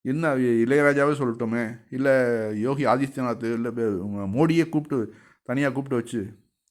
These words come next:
சொல்லட்டுமே, "திரும்பி வந்துருங்க தாய் மதத்துக்கு, உங்களுக்கு எல்லா உரிமைகளும் கொடுக்குறேன்" அப்படின்னு சொன்னாலும் யுவன் வருவாரா?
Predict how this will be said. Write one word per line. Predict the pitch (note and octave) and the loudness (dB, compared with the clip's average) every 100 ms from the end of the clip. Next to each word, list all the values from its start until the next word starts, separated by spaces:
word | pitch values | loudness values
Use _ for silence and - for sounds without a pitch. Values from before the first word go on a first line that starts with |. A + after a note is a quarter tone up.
| _ - | _ -4
சொல்லட்டுமே, | C3+ B2+ A#2+ A2+ A2 C3 _ _ _ - | -2 0 -2 -4 -6 -14 _ _ _ -4
"திரும்பி | C#3+ C#3+ | -2 0
வந்துருங்க | A2+ A#2 A2 G#2 | -2 -2 -2 -4
தாய் | G#2+ A#2 A2+ | 0 0 0
மதத்துக்கு, | G2 F2+ F2+ F#2 F#2+ F#2+ - _ _ _ _ _ _ | -4 -6 -6 -4 -4 -6 -20 _ _ _ _ _ _
உங்களுக்கு | - A#2 A2 G#2 | -6 -2 0 2
எல்லா | A#2+ A2+ | 2 2
உரிமைகளும் | A2 B2+ A#2 G#2 | 0 -2 -2 -4
கொடுக்குறேன்" | G2 G2+ G#2 G2 | -6 -2 -2 -2
அப்படின்னு | A2+ | -4
சொன்னாலும் | A#2 A2+ B2+ G#2+ G2+ C3 - _ _ _ _ | -6 -2 2 2 0 -4 -8 _ _ _ _
யுவன் | C3+ D3 C3+ | 0 0 2
வருவாரா? | A#2+ B2+ A2+ A2+ B2 | 2 4 2 2 -2